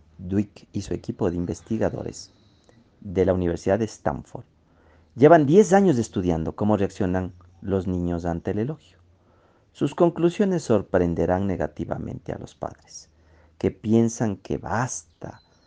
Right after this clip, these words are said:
con elogiar a sus retoños para estimularles la autoestima. Está hecho. En uno de los estudios,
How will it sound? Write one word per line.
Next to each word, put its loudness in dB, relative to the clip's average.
con -2
elogiar -2
a -20
sus -6
retoños -4
para -4
estimularles -2
la -2
autoestima. -10
Está -4
hecho. -6
En 8
uno 8
de 8
los 4
estudios, 0